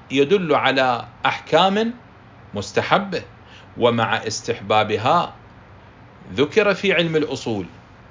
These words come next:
أنه في علم ال-، الأصول أن الروايات إذا كان بعض، إذا كان بعضها يدل على حكم عام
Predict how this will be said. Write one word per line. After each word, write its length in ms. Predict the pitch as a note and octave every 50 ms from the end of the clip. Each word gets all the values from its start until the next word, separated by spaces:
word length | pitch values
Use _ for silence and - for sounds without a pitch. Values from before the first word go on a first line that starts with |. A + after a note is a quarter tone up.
| - - - - - - - A2+
أنه 440 | A#2 A#2+ A#2 A#2 A2+ A2 A2+ A#2 A2
في 260 | A2 - B2+ A#2 G#2
علم 280 | G#2 C#3 F3 F#3+ F#3
ال-، 200 | G3 F#3+ F#3 E3+ - - - - - -
الأصول 720 | D#3 E3+ - - D#3 C#3+ - - D3 C3+ B2 A2+ G#2+ G#2 - - - - - - - - - -
أن 640 | A2+ A#2 A#2+ A#2+ A#2 A#2 A#2 A2+ A2+ A2+ G#2+ G#2+ G2+ G2 - - - - - - - - - - - - - - - - - - - - - A#2
الروايات 920 | A#2+ B2 A#2 A#2 A#2+ A#2 A#2 A#2 A2+ A2+ A2+ B2+ E3 F#3+ F3 B2+ - - - - - - - - - - - - - - - - -
إذا 260 | B2 B2 A#2+ B2 A#2+
كان 420 | A#2 A#2 - B2 A#2 A2+ - A#2 B2+
بعض، 420 | B2 B2+ G#2+ G#2+ A#2+ A2 B2+ B2 - -
إذا 240 | B2 B2 B2+ B2 A#2
كان 360 | A2+ - C3 B2 A#2+ A#2 A#2+
بعضها 720 | A#2 B2 A#2+ F#2 G#2+ A#2 A#2+ A2+ G#2 A#2 A#2 A#2 A2+ G#2+ - -
يدل 480 | B2 B2 A2+ A2 A#2+ A#2 A#2 A#2 A#2 A#2
على 540 | F#2+ G#2+ A#2 A#2 A#2 A#2 A#2 A2+ A2 - - - - - - - - - - - -
حكم 420 | - F3+ F3+ - F3 E3+ F3 E3 D#3
عام 420 | B2+ C3 D3+ D#3+ C#3+ A#2+ G2+ F#2